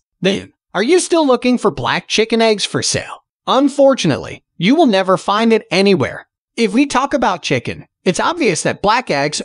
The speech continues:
are only myths. However, if we talk about the breed of bird that lays a black egg, it can be possible. Do you want to know? What kind of egg is it? It is emu's egg. Emu is the second largest living bird in the world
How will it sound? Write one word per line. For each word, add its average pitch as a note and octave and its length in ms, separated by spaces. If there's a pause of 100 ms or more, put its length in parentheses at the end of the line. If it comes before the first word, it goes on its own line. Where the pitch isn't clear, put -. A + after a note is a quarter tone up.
are E3 260
only A3+ 360
myths. - 380 (220)
However, B3+ 640 (180)
if G#3+ 160
we D4 140
talk F4 240
about C#4 280
the G3 100
breed G3+ 280
of D#3 140
bird D#3+ 240
that D#3+ 140
lays E3 260
a C3+ 60
black A#2+ 340
egg, - 280 (340)
it F3 140
can A3 160
be D4+ 120
possible. - 600 (240)
Do F#3 100
you D#4 180
want A#3+ 380
to A#3 100
know? G#3+ 340 (840)
What C4 300
kind C#4 240
of F#3+ 100
egg F#3+ 200
is E3 120
it? C#3 200 (220)
It F3+ 120
is F3 260
emu's F3+ 460
egg. F2 340 (280)
Emu C#4 380
is G#3 140
the F3 100
second A#3+ 420
largest A3 380
living D3 340
bird B2+ 300
in A#2 60
the A2 80
world A#2 360